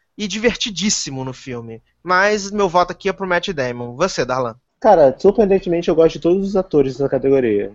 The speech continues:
Speaker 2: Então eu não ficaria triste se ninguém gan-, se ninguém ganhasse, assim, tipo, ah, todos, na minha opinião, merecem. Mas o Matt Damon, assim, ele deu uma aula, deu um show de co-, de qualquer coisa naquele filme. É um filme de duas horas e meia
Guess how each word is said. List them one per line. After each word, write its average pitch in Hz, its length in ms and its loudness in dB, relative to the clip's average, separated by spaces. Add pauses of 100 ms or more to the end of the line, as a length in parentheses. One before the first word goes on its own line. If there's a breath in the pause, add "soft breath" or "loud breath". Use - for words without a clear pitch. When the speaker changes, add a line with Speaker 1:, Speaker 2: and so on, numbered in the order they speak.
(280)
Speaker 2:
Então 127 240 0
eu 139 60 4
não 151 100 2
ficaria 156 320 4
triste 151 280 -2
se 156 60 -8
ninguém 156 460 0 (260)
gan-, 160 340 0
se - 120 -4
ninguém 147 520 0
ganhasse, 143 480 2
assim, 107 260 -8
tipo, 110 320 -2
ah, 113 340 6 (360 soft breath)
todos, 156 260 4
na 180 100 2
minha 170 120 4
opinião, 151 360 2
merecem. 123 680 2 (320 soft breath)
Mas 127 300 2
o 147 80 2
Matt 147 200 0
Damon, 151 380 4
assim, 147 240 -4
ele 123 140 2
deu 131 260 4
uma 143 220 0
aula, 139 560 4
deu 135 120 0
um 151 100 -6
show 147 440 2
de 110 500 -4 (460)
co-, - 220 -2 (200)
de - 100 -16
qualquer - 360 0
coisa 139 380 6
naquele 120 300 0
filme. 101 400 -10 (540 soft breath)
É 127 100 2
um 131 80 2
filme 143 240 0
de 135 120 -2
duas 156 300 6
horas 165 240 6
e 165 60 2
meia 165 580 6